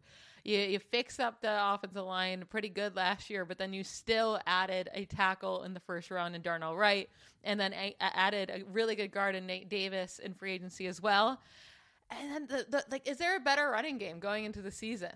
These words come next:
Like, is there a scarier run attack between Justin Fields, and then you have three running backs who I think are all very capable of being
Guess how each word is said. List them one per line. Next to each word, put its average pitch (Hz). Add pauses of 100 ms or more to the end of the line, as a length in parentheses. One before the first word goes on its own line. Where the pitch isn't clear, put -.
(120)
Like, 202
is 220
there 262
a 277
scarier 226 (100)
run 196
attack 202 (140)
between 202
Justin 214
Fields, 202 (260)
and 208
then 208
you 226
have 208
three 254
running 226
backs 175
who 202
I 185
think 196
are 196
all 202
very 214
capable 214
of 175
being 208